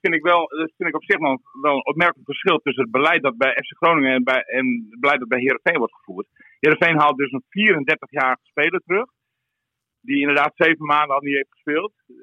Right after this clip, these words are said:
Eh, en hoewel zijn eerste, zijn eerste, eh, balcontacten, eh, misschien wel naar meer smaakten, maar, ehm, ja, vind ik dat toch wel een enorm verschil met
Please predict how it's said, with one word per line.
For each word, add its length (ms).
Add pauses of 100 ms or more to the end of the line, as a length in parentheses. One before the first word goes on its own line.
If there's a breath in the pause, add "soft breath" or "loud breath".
Eh, 320 (240)
en 280
hoewel 340
zijn 140
eerste, 480 (300)
zijn 180
eerste, 500
eh, 360
balcontacten, 880
eh, 120 (200)
misschien 240
wel 120
naar 120
meer 200
smaakten, 480
maar, 160 (520)
ehm, 400 (340)
ja, 300
vind 160
ik 60
dat 140
toch 120
wel 120
een 340
enorm 400
verschil 280
met 140